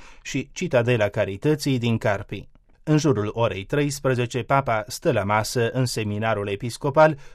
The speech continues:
împreună cu episcopii regiunii, preoții din Casa Clerului și seminariștii. După un moment de rugăciune în catedrala diecezei,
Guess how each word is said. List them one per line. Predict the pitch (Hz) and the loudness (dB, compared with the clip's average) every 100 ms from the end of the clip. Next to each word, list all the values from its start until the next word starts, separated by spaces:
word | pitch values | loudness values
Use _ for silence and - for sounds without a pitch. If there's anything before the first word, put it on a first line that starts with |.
| - | -6
împreună | 190 190 180 156 131 | -2 2 4 4 4
cu | 131 | 4
episcopii | 120 131 143 - 139 143 | 0 0 -4 0 0 2
regiunii, | 135 120 107 113 123 139 | 2 0 -2 0 4 4
preoții | 143 143 139 127 117 | 2 2 4 2 0
din | 98 98 | -4 -4
Casa | 120 110 147 | -2 0 -2
Clerului | 147 165 170 160 151 | 0 2 2 4 2
și | 143 113 | 0 -4
seminariștii. | - 117 131 156 113 101 - 110 110 _ - - 127 | -2 2 4 4 0 -4 -10 -12 -12 _ -20 -12 0
După | 127 123 | 2 4
un | 113 | 4
moment | 113 110 123 127 | 4 6 6 6
de | 113 | 4
rugăciune | 107 107 104 135 135 110 113 | 0 0 -2 2 4 4 2
în | 123 | 0
catedrala | 120 110 110 98 110 104 98 | 2 0 0 0 2 2 0
diecezei, | 98 110 104 143 139 135 113 | -4 -4 -2 2 4 4 0